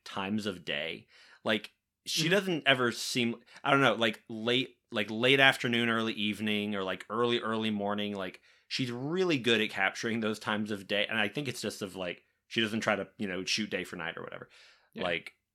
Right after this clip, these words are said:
Speaker 1: it's, it, it's some really great stuff. And the, the performances are really good. The three terrorists are played by Jesse Eisenberg, Dakota Fanning, and Peter Sarsgaard.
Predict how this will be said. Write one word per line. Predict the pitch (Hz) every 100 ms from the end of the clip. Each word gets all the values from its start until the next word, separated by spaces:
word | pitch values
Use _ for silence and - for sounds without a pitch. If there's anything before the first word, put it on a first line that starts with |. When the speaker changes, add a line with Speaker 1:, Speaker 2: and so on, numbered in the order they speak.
| _ _ _ -
Speaker 1:
it's, | 113 -
it, | 120 127
it's | 117
some | 123
really | 120 113
great | 107 104
stuff. | - 107 95 -
And | 104 104
the, | 98 92 -
the | 117
performances | 117 139 135 123
are | 117
really | 110 107
good. | 104 98
The | -
three | 139 131
terrorists | 110 107 98 107
are |
played | - 104 98
by | 95 92 92
Jesse | 107 - 101
Eisenberg, | 95 98 92 90 92
Dakota | - 98
Fanning, | - 95 92 90
and | 90 92
Peter | 90
Sarsgaard. | 85 87 85 - 78 82